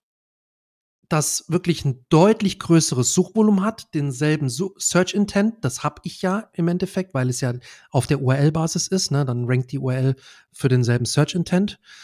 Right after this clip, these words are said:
und nehme mir das dann praktisch als mehr oder weniger Hauptkeyword. Ich bin kein Fan mehr mittlerweile von diesem k-, klaren Trennen,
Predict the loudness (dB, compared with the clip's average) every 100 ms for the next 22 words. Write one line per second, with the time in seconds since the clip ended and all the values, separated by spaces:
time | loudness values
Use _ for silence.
0 | -20 -12 0 0 0 0 4 6 6 4
1 | 0 0 -2 -2 -4 -2 -4 -2 -2 0
2 | 0 2 2 0 0 0 -2 -4 -10 -10
3 | -8 -8 -8 -2 2 4 2 2 0 2
4 | 0 0 0 0 0 -4 -2 0 2 2
5 | 2 0 0 -2 -2 0 -2 -4 -10 -20
6 | _ _ _ _ -14 -2 2 4 4 0
7 | 0 2 2